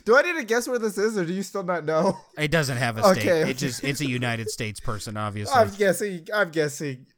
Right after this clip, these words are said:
Speaker 1: Oregon. I'm sorry. It, it sounds like an
Speaker 2: I'll,
Speaker 1: Oregon
Speaker 2: I'll do
Speaker 1: one.
Speaker 2: more research and I'll tell you later, but I just have to poop. <laughs>
Speaker 1: Okay, well, I'll put it in either a, a little note thing or in the comments of where this place was if we get to it by Friday. So.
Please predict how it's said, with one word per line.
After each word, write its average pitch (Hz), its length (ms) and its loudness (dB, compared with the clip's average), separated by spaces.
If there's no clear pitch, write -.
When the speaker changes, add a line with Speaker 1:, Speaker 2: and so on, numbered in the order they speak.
Speaker 1:
Oregon. 131 640 0
I'm 180 160 -2
sorry. 123 440 -2
It, 180 240 -4
it 170 200 -4
sounds 131 280 2
like 127 140 -2
an 123 100 0
Speaker 2:
I'll, - 140 0
Speaker 1:
Oregon 127 100 -2
Speaker 2:
I'll - 120 -2
do 202 100 -2
Speaker 1:
one. 180 80 0
Speaker 2:
more 165 140 0
research 143 460 -4
and 123 200 -12
I'll 127 200 -10
tell 117 220 -8
you 104 80 -8
later, 104 260 -10
but 110 140 -14
I 117 100 -6
just 113 220 -8
have 113 220 -8
to 87 100 -6
poop. 107 540 -4
<laughs> - 160 -10
Speaker 1:
Okay, 117 340 -6
well, 135 380 -2
I'll 139 120 -2
put 165 200 -8
it 165 120 -6
in 156 300 -8
either 139 380 0
a, 110 340 -2
a 120 80 -12
little 120 540 -8
note 131 380 -6
thing 120 280 -4
or 104 160 -6
in 104 100 -10
the 107 80 -8
comments 107 400 -8
of 104 120 -8
where 104 180 -8
this 101 180 -10
place 104 260 -10
was 101 220 -10
if 104 120 -12
we 104 100 -10
get 98 200 -14
to 104 160 -10
it 101 80 -14
by 101 120 -12
Friday. 98 460 -14
So. 107 340 -12